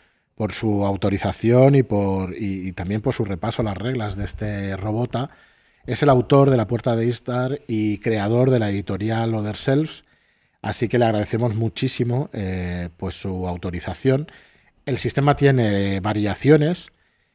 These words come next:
y tiene también cosas del sistema de rápido y fácil y de fate, ¿vale? ¿Por qué se han elegido estas mecánicas? Porque intensifican la importancia de las emociones, el carácter de los personajes,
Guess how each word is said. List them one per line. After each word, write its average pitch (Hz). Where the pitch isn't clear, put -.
y 123
tiene 131
también 143
cosas 139
del 131
sistema 127
de 120
rápido 127
y 131
fácil 135
y 120
de 101
fate, 85
¿vale? 90
¿Por 135
qué 170
se 165
han 165
elegido 147
estas 139
mecánicas? 117
Porque -
intensifican 117
la 143
importancia 113
de 123
las 110
emociones, 131
el 104
carácter 110
de 107
los 104
personajes, 143